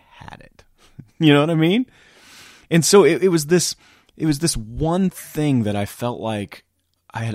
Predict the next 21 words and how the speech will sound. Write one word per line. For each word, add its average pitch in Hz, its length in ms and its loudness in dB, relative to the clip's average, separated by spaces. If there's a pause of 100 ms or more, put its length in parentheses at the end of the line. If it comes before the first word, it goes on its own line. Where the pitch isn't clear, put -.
all, 113 300 -8
I 113 40 -12
had 113 140 -10
been 104 220 -6
looking 92 320 -10
for 80 400 -16
as 76 180 -16
a 76 260 -16
eight-year-old, 82 1040 -16
ten-year-old 80 600 -14
boy. - 400 -12 (500)
And 117 100 -2
it 117 120 -4
really 151 260 -8
wasn't 139 360 -6
about 98 720 -8
the 104 80 -8
G 95 220 -8
I 90 140 -10
Joe 80 280 -12
guys. 62 540 -20